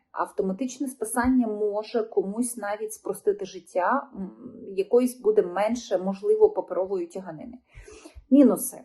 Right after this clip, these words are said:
А, субсидію можуть забрати навіть через маленький борг. Контроль стане надмірним, тобто кожна гривня буде під мікроскопом.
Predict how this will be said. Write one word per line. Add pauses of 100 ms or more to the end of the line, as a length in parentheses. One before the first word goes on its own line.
(240)
А,
субсидію
можуть
забрати
навіть
через
маленький
борг. (840)
Контроль
стане
надмірним,
тобто
кожна
гривня
буде
під
мікроскопом.